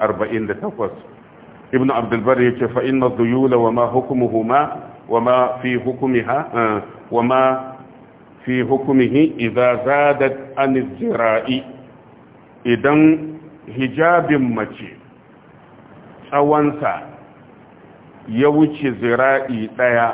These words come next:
to babu shakka ta yi haram. Saboda wannan amsa da Annabi ya ba ma Ummu Salama, "Fa yurkhinahu zira'an la yazidna alai." Wa hadha zahiru dilala. Babu shakka wannan a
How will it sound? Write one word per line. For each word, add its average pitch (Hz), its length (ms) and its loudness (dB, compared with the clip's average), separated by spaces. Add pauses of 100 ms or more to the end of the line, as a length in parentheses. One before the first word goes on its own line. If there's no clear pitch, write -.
(1700)
to 110 80 -6
babu 120 240 0
shakka 120 380 -2
ta 117 140 4
yi 110 80 4
haram. 95 300 -2 (680)
Saboda 120 300 2
wannan 127 580 0
amsa 135 380 0
da 120 100 -2
Annabi 117 320 -2
ya 117 80 0
ba 117 160 0
ma 110 100 -4
Ummu 113 340 -2
Salama, 90 460 -4 (260)
"Fa 107 400 2 (720)
yurkhinahu 135 1080 2
zira'an 135 680 0 (640)
la 127 340 2
yazidna 135 560 2
alai." 107 260 -2 (680)
Wa 107 120 -4
hadha 127 300 0
zahiru 127 360 0
dilala. 110 580 -2 (520)
Babu 123 200 -2
shakka 131 300 0
wannan 123 200 2
a 107 60 -6